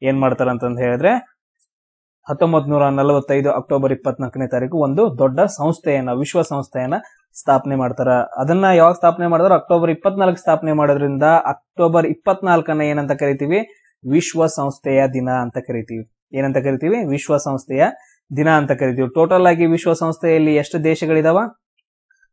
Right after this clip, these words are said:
ನೂರ ತೊಂಬತ್ಮೂರು ದೇಶಗಳಿದಾವ ಸದಸ್ಯರು. ಆಮೇಲೆ ಎರಡು ಏನಂತ ಹೇಳಿದ್ರೆ ವೀಕ್ಷಕ ದೇಶಗಳಿದಾವ. ಎರಡೇನಪ್ಪ ಅಂತಂತ ಹೇಳಿದ್ರೆ ವೀಕ್ಷಕ ದೇಶಗಳಿದಾವ.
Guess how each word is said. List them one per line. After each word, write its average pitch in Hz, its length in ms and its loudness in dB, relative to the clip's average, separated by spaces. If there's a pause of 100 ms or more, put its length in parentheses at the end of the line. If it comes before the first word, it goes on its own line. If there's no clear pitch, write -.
(100)
ನೂರ 143 240 6
ತೊಂಬತ್ಮೂರು 190 760 2
ದೇಶಗಳಿದಾವ 151 640 4
ಸದಸ್ಯರು. 147 600 0
ಆಮೇಲೆ 147 420 0
ಎರಡು 160 220 2
ಏನಂತ 151 280 0
ಹೇಳಿದ್ರೆ 139 380 0
ವೀಕ್ಷಕ 147 440 -2
ದೇಶಗಳಿದಾವ. 120 720 -6 (400)
ಎರಡೇನಪ್ಪ 143 500 4
ಅಂತಂತ 127 260 -2
ಹೇಳಿದ್ರೆ 147 280 4
ವೀಕ್ಷಕ 147 500 -2 (540)
ದೇಶಗಳಿದಾವ. 127 760 2